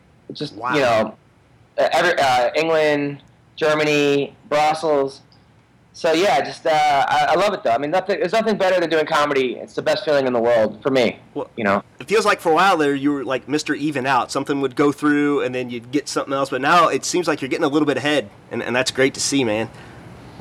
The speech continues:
Speaker 1: Yeah, I mean, somewhat. I mean, it's, it's, it's still like that. It's still like, I mean, the shows that I booked recently were,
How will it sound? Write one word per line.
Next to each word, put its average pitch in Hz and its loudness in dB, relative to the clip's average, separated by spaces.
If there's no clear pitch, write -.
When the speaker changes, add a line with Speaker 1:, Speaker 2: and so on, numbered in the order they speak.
Speaker 1:
Yeah, 247 0
I 240 0
mean, 240 -2
somewhat. 208 -2
I 185 -2
mean, 196 -2
it's, - -10
it's, - -4
it's 202 -2
still 233 2
like 190 2
that. 180 2
It's 160 -14
still 214 2
like, 180 2
I 147 -2
mean, 180 -2
the 180 2
shows 208 2
that 185 2
I 170 4
booked 180 0
recently 165 0
were, 147 2